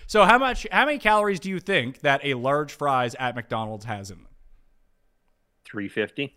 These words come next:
Speaker 1: So it's s-, five sixty. So the fries that you got definitely have more calories in them. So if I'm telling you it's twenty-three hundred and you're eating two pieces of battered fish, which are even more, then, like, where do you, where do you, like, what did you think that it was? You said nine hundred?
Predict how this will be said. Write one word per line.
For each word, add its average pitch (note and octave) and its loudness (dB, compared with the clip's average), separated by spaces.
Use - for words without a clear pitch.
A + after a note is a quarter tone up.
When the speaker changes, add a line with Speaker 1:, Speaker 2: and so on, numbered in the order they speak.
Speaker 1:
So A#2+ -4
it's - -10
s-, - -8
five A3 2
sixty. - -8
So D3 2
the B2 -6
fries A3+ 2
that F3+ -10
you G3 -4
got A#2 -6
definitely A3+ 2
have E3 6
more E3 2
calories G2 -4
in E2+ -18
them. F2+ -20
So E3 -6
if D3+ 0
I'm D3 -2
telling A#3 -2
you F3+ -2
it's D3+ -6
twenty-three D#3+ -6
hundred B2 -4
and C#3 -2
you're D3 -4
eating C#3+ -6
two F#3+ -6
pieces D3 -8
of B2 -2
battered C3+ 0
fish, G2 -6
which D3+ -4
are A#2+ -2
even C#3 0
more, B2+ 0
then, D3+ 4
like, D#3 -2
where F3+ -4
do A3 -8
you, G#3 -12
where G#3 -4
do A3+ -4
you, A3 -8
like, A3 -8
what C4+ 0
did E4+ -6
you E4+ -4
think C#4+ -4
that D#3+ -4
it D3 -6
was? B2 -4
You A#2+ -6
said D3+ -4
nine F3+ -2
hundred? D4+ -6